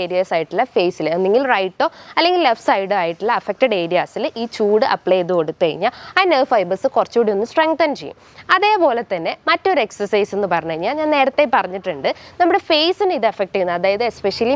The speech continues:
മൗത്തിനെയൊക്കെ അഫക്റ്റ് ചെയ്യുന്നുണ്ട്. അതായത് ഇങ്ങനെ സലൈവ ഡ്രൂൾ ചെയ്ത് പോകുന്ന അല്ലെങ്കിൽ ഇങ്ങനെ ഒഴുകി പോകുന്ന ഒരു അവസ്ഥ വരുന്നു. അപ്പോൾ നമ്മൾ എന്താ ചെയ്യേണ്ടതെന്ന് വെച്ചാൽ മെയിനായിട്ട് ഒരു, ഒരു കുറച്ച്, ആ, ഒരു മിതമായ രീതിയിലുള്ളൊരു വാട്ടർ എടുക്കുക. അതായത് ഹോട്ട് വാട്ടർ ആണെന്നില്ല, ഒരു മൈൽഡ് ആയിട്ടുള്ള രീതിയിലൊരു വാട്ടർ എടുത്തിട്ട്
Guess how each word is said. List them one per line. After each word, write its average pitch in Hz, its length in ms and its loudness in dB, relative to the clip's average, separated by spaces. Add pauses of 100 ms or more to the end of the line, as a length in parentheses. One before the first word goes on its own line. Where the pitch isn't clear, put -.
മൗത്തിനെയൊക്കെ 320 640 0
അഫക്റ്റ് 196 300 -6
ചെയ്യുന്നുണ്ട്. 151 320 -4 (320)
അതായത് 233 320 2
ഇങ്ങനെ 262 220 4
സലൈവ 240 380 2
ഡ്രൂൾ 269 260 2
ചെയ്ത് 202 220 -2
പോകുന്ന 202 260 0
അല്ലെങ്കിൽ 214 240 -2
ഇങ്ങനെ 285 200 2
ഒഴുകി 320 300 0
പോകുന്ന 208 240 -2
ഒരു 208 140 4
അവസ്ഥ - 260 -8
വരുന്നു. 151 200 -6 (160)
അപ്പോൾ 370 180 2
നമ്മൾ 330 200 4
എന്താ 240 140 2 (100)
ചെയ്യേണ്ടതെന്ന് 190 460 0
വെച്ചാൽ 226 220 -2 (300)
മെയിനായിട്ട് 320 640 0 (360)
ഒരു, 415 100 4 (260)
ഒരു 247 200 2
കുറച്ച്, 269 320 -2 (240)
ആ, - 20 2 (420)
ഒരു 262 160 0
മിതമായ 240 360 2 (120)
രീതിയിലുള്ളൊരു 196 580 0 (240)
വാട്ടർ 202 300 0
എടുക്കുക. 156 200 -6
അതായത് 220 200 -2
ഹോട്ട് 240 280 0
വാട്ടർ 226 240 -2
ആണെന്നില്ല, 202 360 -4 (320)
ഒരു 330 80 4 (100)
മൈൽഡ് 294 320 2
ആയിട്ടുള്ള 214 360 -4
രീതിയിലൊരു 190 480 0
വാട്ടർ 175 300 -2
എടുത്തിട്ട് 165 280 -8